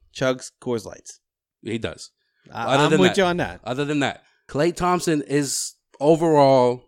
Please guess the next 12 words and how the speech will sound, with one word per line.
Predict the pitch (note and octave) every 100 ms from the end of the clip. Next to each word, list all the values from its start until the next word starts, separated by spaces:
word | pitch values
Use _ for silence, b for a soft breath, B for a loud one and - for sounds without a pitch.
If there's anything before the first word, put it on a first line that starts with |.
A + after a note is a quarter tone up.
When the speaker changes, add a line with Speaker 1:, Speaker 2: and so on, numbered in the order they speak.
| _ _ _ _ _ _ _ _
Speaker 2:
good | A2 C#3+
on | C#3+ C3+
defense, | G3 G#3 G#3 G3+ - - _ _ G#2
good | D3
on | E3 D3
offense. | B2+ G#2+ F2+
It | A2
doesn't, | D3+ F3+ A#2
nothing, | A#2 D#3 D#3+
nothing | B2 D#3 G3
falls | - F#3 D#3
off | D3+ C#3 G2 -